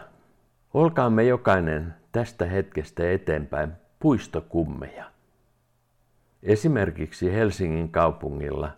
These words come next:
on erityinen puistokummiohjelma, ja ainakin Keravan kaupungilla on samanniminen ohjelma, ehkä muillakin paikkakunnilla. Armi Koskelan mukaan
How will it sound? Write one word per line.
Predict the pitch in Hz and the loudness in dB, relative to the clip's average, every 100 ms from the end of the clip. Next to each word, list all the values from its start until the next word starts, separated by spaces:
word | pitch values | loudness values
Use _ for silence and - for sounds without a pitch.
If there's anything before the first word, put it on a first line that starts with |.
| _ _ _ | _ _ _
on | - 98 | -2 0
erityinen | 95 117 110 104 80 82 78 80 | 2 2 2 -2 -2 0 -2 -2
puistokummiohjelma, | 107 107 - 90 - 82 90 95 110 82 73 71 69 - _ - | -2 -2 -2 -6 -4 -4 -2 0 0 -2 -8 -8 -12 -16 _ -4
ja | 85 95 - | -2 -2 -2
ainakin | 92 98 85 - 82 | 0 0 0 -4 -2
Keravan | 82 117 117 104 95 | 4 6 6 4 2
kaupungilla | 92 90 82 85 85 82 78 80 | 4 4 4 0 0 0 0 0
on | 80 | -2
samanniminen | - 95 92 92 87 85 80 80 78 | -2 -2 0 0 0 -2 -2 -2 -2
ohjelma, | 78 78 80 78 76 76 - _ _ _ | -4 -4 -6 -6 -6 -8 -12 _ _ _
ehkä | - 113 139 | -4 -2 -2
muillakin | 139 107 87 73 76 71 | 2 4 4 2 -4 -10
paikkakunnilla. | 67 73 71 71 71 65 69 71 69 - _ _ _ _ _ _ _ _ _ _ _ _ | -6 -4 -4 -8 -12 -12 -10 -8 -10 -14 _ _ _ _ _ _ _ _ _ _ _ _
Armi | 101 131 120 95 | 8 8 8 4
Koskelan | 80 80 - 80 80 | 2 0 0 2 4
mukaan | 80 80 92 90 90 | 2 2 4 4 2